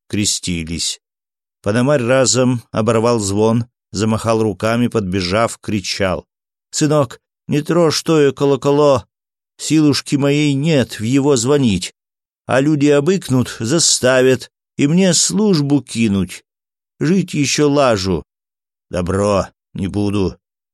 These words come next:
Ты мне одежду дал, да посоха не припас». «Припас, сынок, а сон старинный. Как в сенцы зайдёшь,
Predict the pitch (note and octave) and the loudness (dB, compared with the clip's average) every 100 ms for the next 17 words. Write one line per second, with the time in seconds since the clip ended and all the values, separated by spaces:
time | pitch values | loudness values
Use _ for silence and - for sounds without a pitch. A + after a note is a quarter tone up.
0 | _ _ _ C3+ C#3+ D3 D3 C3+ D3+ B2 | _ _ _ 0 2 2 2 2 2 2
1 | G#2 A#2+ C3 C#3+ B2+ G#2+ A#2+ - C3+ D3+ | 0 0 2 2 2 0 0 0 0 2
2 | - B2 - B2 B2+ - A#2+ G2 G#2 D2+ | 2 -2 0 0 0 0 -2 0 -2 -2
3 | - - _ _ _ _ _ - G3 F#3+ | -2 -4 _ _ _ _ _ -4 -2 2
4 | F#3 D3 - D3 C3+ A#2+ G#2+ _ _ _ | 2 2 2 2 2 0 -2 _ _ _
5 | _ D3 F#3+ F3+ - F#3+ F3+ C3 A#2 A#2 | _ -2 2 0 0 0 2 2 2 2
6 | G2+ _ _ _ _ _ _ _ _ F#3 | -2 _ _ _ _ _ _ _ _ -2
7 | F3+ - E3+ F3 - F#3 D3 D#3+ E3+ A3+ | 0 0 0 0 2 2 2 0 2 2
8 | E3+ - | 0 -4